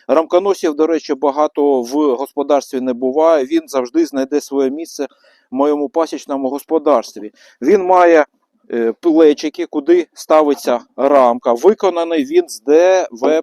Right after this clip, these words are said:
П. Е, але цей рамконос має такий отвір для проходу бджоли, тобто льоток. Льоток, е, закритий пластмасовою засувкою універсальною, яка має властивості закрити повністю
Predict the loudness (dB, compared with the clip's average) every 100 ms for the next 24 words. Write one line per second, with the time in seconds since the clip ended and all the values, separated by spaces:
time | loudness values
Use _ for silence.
0 | -2 -2 -2 -6 _ _ _ _ _ _
1 | -8 -6 -2 2 2 2 0 0 0 -2
2 | -2 0 -2 -4 -4 -2 -4 -6 _ _
3 | _ _ -6 -4 -6 -4 -2 0 0 2
4 | -2 -2 _ _ _ _ -16 -8 0 2
5 | 4 4 4 0 _ -12 -6 0 2 0
6 | 0 0 0 0 -4 0 2 2 0 -2
7 | -2 -2 _ _ -8 -2 0 4 2 2
8 | 0 0 0 -2 -2 0 -2 -2 -4 -4
9 | _ _ _ -2 -2 0 0 0 -2 -2
10 | -2 0 0 0 -4 -6 0 0 2 0
11 | -4 -4 -8 -2 0 0 0 -4 -2 -2
12 | -2 -2 -2 -2 -2 -6 -6 -6 -4 -2
13 | -2 -4 -6 -6 -6 -4 -6 _ -2 -2
14 | -2 -12 -6 -6